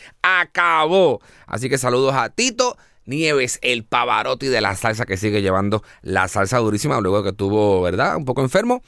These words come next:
Se recuperó, se puso al día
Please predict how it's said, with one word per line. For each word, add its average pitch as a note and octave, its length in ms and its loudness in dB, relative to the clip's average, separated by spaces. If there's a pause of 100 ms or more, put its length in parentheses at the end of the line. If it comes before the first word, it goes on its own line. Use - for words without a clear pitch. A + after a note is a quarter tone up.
(240)
Se G#2+ 180 -2
recuperó, A2+ 800 -2 (300)
se A2+ 240 -2
puso D#3 320 0
al D#3 100 -2
día A#3+ 380 0